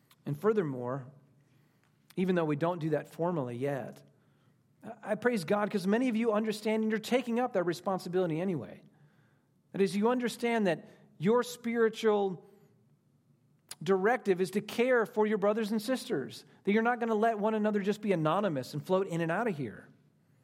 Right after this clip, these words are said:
But I trust that this, what might seem like a formality, is gonna codify your responsibility.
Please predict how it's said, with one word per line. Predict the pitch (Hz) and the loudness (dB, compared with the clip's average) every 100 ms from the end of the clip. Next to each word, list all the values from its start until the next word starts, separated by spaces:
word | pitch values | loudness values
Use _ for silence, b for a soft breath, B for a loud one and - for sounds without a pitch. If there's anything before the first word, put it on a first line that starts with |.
| b b b b b b b b b - | b b b b b b b b b -2
But | 170 | 0
I | |
trust | 165 233 233 196 | 2 0 0 -2
that | 160 | -2
this, | 175 - - 226 | -2 -2 -10 -8
what | 165 165 | -2 0
might | 151 165 | 0 -4
seem | - 196 220 | -2 0 0
like | 151 | -2
a | |
formality, | - 160 139 135 139 147 165 | -4 -2 0 0 0 0 0
is | 147 | -2
gonna | 196 170 | -2 -2
codify | 151 - 214 240 208 - 156 139 139 - B B | -4 -2 0 0 0 0 0 0 -2 -6 B B
your | 175 | 0
responsibility. | 170 156 - 190 180 175 143 143 143 131 107 - | 2 -2 -2 -2 -2 -4 -2 0 0 -2 -8 -14